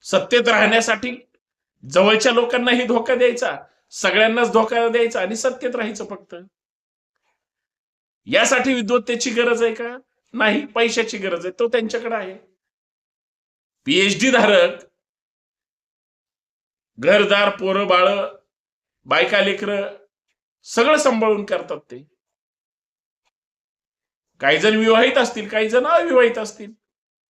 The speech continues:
तुम्ही तुमच्या खिशातलं देत नाही ना. तुम्ही जर राज्याला, प्रशासनाला, सरकारला चुना लावत असताल, हे तर हक्काने मागतायत आणि तुमचं देणं कर्तव्य आहे.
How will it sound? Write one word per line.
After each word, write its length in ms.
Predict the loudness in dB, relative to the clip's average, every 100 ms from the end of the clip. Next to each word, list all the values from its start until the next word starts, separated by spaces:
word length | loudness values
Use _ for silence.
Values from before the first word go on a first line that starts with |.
| _ _ _ _ _ _ _
तुम्ही 240 | -4 -2
तुमच्या 260 | -2 0 0 0
खिशातलं 440 | 0 -2 2 2
देत 220 | 2 -2
नाही 140 | -8 -10
ना. 180 | -12 -16 _ _ _ _ -10
तुम्ही 180 | -6 0
जर 160 | 2
राज्याला, 500 | 4 2 2 2 2
प्रशासनाला, 840 | 2 -2 -2 -4 -2 -2 2 2 0 -8 _ _ _ _
सरकारला 600 | -2 -2 2 0 2 0
चुना 300 | 0 0 2
लावत 320 | 2 2 -2
असताल, 500 | -8 -6 -4 -4 -6 -20 _ _ _ _
हे 240 | -6 -2
तर 80 | -4
हक्काने 520 | -4 -10 -4 -2 0
मागतायत 600 | 0 -2 -2 -2 -2 -2 _ _ _ _ _ _ _ _ _ _ _
आणि 120 | -14 -6
तुमचं 320 | -2 2 2
देणं 260 | 4 2 2
कर्तव्य 500 | 2 0 0 -2 -4
आहे. 160 | -6